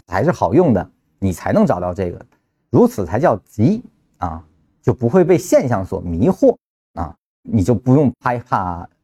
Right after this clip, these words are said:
失去它了。什么叫失去？就是没有M C D我就干不了活了吗？其实照样的啊，因为你知道算法了，你知道它如何观察了，那么出现什么你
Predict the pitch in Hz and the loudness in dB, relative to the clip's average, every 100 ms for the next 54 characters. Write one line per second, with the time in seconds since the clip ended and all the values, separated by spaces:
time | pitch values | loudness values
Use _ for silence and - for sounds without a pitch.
0 | _ _ 156 139 113 95 85 - - - | _ _ 0 0 0 -4 -8 -12 -10 -2
1 | 110 127 107 104 95 90 104 92 107 147 | 2 4 2 -2 -4 -2 0 2 2 2
2 | 107 101 101 107 87 85 85 - 123 101 | 0 -4 -2 -2 -2 -6 -6 -4 -2 -4
3 | 82 92 123 185 170 - _ _ - 82 | -4 0 2 0 -2 -8 _ _ -12 -10
4 | 92 - 107 98 110 82 - _ - - | -10 -4 -2 -2 -4 -6 -18 _ -20 -20
5 | _ _ - 113 151 127 - 135 135 127 | _ _ -4 2 2 2 2 0 0 -2
6 | 95 85 - _ _ - 98 135 135 117 | -4 -12 -20 _ _ -4 0 2 0 -2
7 | 131 147 143 180 185 - - - _ _ | -2 -2 0 0 -2 -8 -12 -20 _ _
8 | _ - 90 - 165 165 101 87 90 92 | _ -6 -6 0 2 2 2 -4 -8 -8